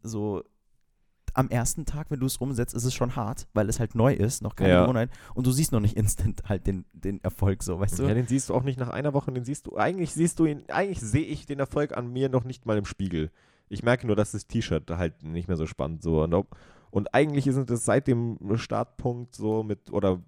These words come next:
Speaker 2: dem Höchstpunkt mit hundertzwölfeinhalb Kilo sowas, sind es ja jetzt halt schon ein paar Kilo weniger,
Speaker 1: Ganz
Speaker 2: aber,
Speaker 1: genau.
Speaker 2: aber sehen tue ich das irgendwie trotzdem nicht. Ich merk's aber an solchen Sachen wie dem T-Shirt und das macht's dann wieder greifbarer.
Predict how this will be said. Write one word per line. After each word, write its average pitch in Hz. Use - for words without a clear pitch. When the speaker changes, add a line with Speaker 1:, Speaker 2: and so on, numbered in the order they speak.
Speaker 2:
dem 98
Höchstpunkt 123
mit 107
hundertzwölfeinhalb 113
Kilo 117
sowas, 110
sind 127
es 156
ja 85
jetzt 76
halt -
schon 82
ein 78
paar 90
Kilo 78
weniger, 87
Speaker 1:
Ganz 104
Speaker 2:
aber, 104
Speaker 1:
genau. 95
Speaker 2:
aber 92
sehen 82
tue 151
ich 131
das 123
irgendwie 110
trotzdem 87
nicht. 71
Ich -
merk's 104
aber 82
an 82
solchen 85
Sachen 90
wie 87
dem 87
T-Shirt 92
und 78
das 87
macht's 92
dann 87
wieder 85
greifbarer. 73